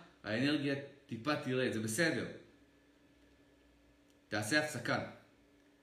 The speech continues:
ברגע שאתה מרגיש שאתה כבר עושה את זה כמו רו-, רובוט אוטומטי,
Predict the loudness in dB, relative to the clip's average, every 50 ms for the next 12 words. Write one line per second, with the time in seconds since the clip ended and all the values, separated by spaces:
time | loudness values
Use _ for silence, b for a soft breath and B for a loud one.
0 | _ -18 -16 -12 -2 2 4 6 6 6 6 6 4 4 4 4 4 4 4 4
1 | 4 4 4 4 2 -2 -6 -10 -14 -12 -6 -6 -4 -4 -4 -2 0 2 2 2
2 | 2 4 4 4 4 2 0 0 0 2 4 4 4 2 2 0 -4 -6 -4 0
3 | 2 2 2 2 0 -2 -2 -4 -4 -2 2 2 4 4 4 2 0 -2 -2 -4
4 | -8